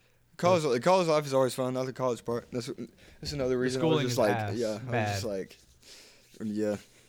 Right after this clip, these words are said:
Speaker 1: just sleep through my classes. I'm just gonna do that.
Speaker 2: Really?
Speaker 1: But, <clears throat> but other than that, yeah, I liked it a lot.
Speaker 2: Hey, it's fun.
Speaker 1: It was
Speaker 2: I
Speaker 1: just
Speaker 2: mean,
Speaker 1: a,
Speaker 2: I didn't, I
Speaker 1: I
Speaker 2: didn't
Speaker 1: was
Speaker 2: go off, but
Speaker 1: four hours away, so that, that was pretty nice.
Speaker 2: It's not that bad.
Speaker 1: Yeah.
Speaker 2: I mean,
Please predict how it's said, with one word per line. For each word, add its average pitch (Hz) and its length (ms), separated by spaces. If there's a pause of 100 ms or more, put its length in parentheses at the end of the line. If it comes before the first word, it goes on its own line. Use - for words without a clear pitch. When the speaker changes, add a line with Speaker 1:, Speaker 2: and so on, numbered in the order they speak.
(120)
Speaker 1:
just 104 180 (140)
sleep 131 300
through 120 120
my 110 100
classes. 110 360
I'm 113 120
just 110 120
gonna 107 120
do 110 120
that. 107 120
Speaker 2:
Really? 139 240 (100)
Speaker 1:
But, 104 280 (180)
<clears throat> - 160
but - 1160
other 156 200
than 117 80
that, 113 220
yeah, 104 100
I 101 60
liked 101 260
it 80 60
a 87 60
lot. 92 200 (180)
Speaker 2:
Hey, 285 120
it's 262 140
fun. 131 220 (220)
Speaker 1:
It 135 160
was 135 80
Speaker 2:
I - 20
Speaker 1:
just 139 180
Speaker 2:
mean, 147 40
Speaker 1:
a, - 20
Speaker 2:
I 160 40 (100)
didn't, 131 260 (340)
I - 40
Speaker 1:
I - 20
Speaker 2:
didn't 131 180
Speaker 1:
was 113 140
Speaker 2:
go 110 60
off, 120 320
but 117 60
Speaker 1:
four 127 260
hours 113 280
away, 107 360 (840)
so 104 220
that, 107 180
that 113 80
was 113 140
pretty 107 180
nice. 107 160
Speaker 2:
It's - 80
not 147 140
that 101 160
bad. 113 340
Speaker 1:
Yeah. 101 140 (240)
Speaker 2:
I 127 60
mean, 120 260